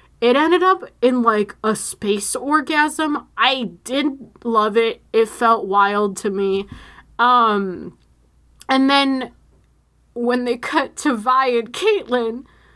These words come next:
they cut imme-, immediately back into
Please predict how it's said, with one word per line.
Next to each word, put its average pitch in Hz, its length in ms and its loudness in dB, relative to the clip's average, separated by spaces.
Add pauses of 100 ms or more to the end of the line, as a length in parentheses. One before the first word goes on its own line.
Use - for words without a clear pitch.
(400)
they 277 200 0
cut 381 460 0
imme-, 294 540 2
immediately 302 640 0
back 240 400 0
into 277 580 -4